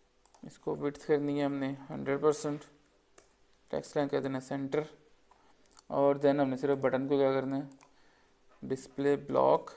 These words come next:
और width hundred percent, Padding इसी कर देंगे हम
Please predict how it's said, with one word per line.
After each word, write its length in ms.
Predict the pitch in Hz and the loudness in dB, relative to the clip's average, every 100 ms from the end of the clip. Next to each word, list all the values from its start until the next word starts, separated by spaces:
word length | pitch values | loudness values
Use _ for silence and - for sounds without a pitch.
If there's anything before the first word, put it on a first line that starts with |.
| - _ - | -20 _ -6
और 520 | 127 127 127 127 - - | 0 2 2 0 -6 -10
width 380 | 127 135 143 - - _ _ _ _ _ _ - | -4 -4 -6 -20 -20 _ _ _ _ _ _ -8
hundred 340 | 143 127 135 - | -8 -4 -6 -6
percent, 420 | 135 - 160 156 - - _ _ _ _ _ _ _ _ _ _ _ _ _ _ _ _ - - | -8 -6 -6 -8 -12 -20 _ _ _ _ _ _ _ _ _ _ _ _ _ _ _ _ -20 -2
Padding 320 | 147 135 135 135 | 2 4 4 0
इसी 180 | 135 | 0
कर 140 | 139 135 | 0 0
देंगे 260 | 131 131 | -2 -4
हम 160 | 131 135 | -4 -6